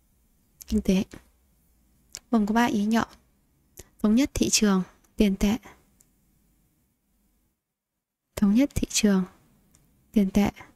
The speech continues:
Ý thứ hai, tăng cường phát triển kinh tế theo hướng tư bản chủ nghĩa. Tăng cường phát triển kinh tế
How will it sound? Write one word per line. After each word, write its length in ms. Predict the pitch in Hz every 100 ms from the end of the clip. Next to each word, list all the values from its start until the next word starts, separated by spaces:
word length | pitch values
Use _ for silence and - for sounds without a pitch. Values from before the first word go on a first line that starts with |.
| _ _ _ _ _ _ _ _ _ _ _ _ _ _ _ _ _ _ _ _ _ _ _ _ _ _ _ - -
Ý 80 | 208
thứ 80 | 220
hai, 320 | 233 233 220 _ _ _ -
tăng 140 | 254
cường 220 | 247 214
phát 180 | 196 277
triển 220 | - 214
kinh 220 | - 240 233
tế 240 | 196 190
theo 160 | 247 226
hướng 180 | 202 196
tư 160 | 240
bản 220 | 226 208 196
chủ 140 | -
nghĩa. 300 | 185 - 277 - _ _ _ _ _ _ _ _ _ _ _ _ _ _ _ _ _ _ _ _ _ _ - -
Tăng 160 | 220
cường 260 | - 208 190
phát 180 | 247 -
triển 200 | - -
kinh 200 | 226 214
tế 260 | 196 202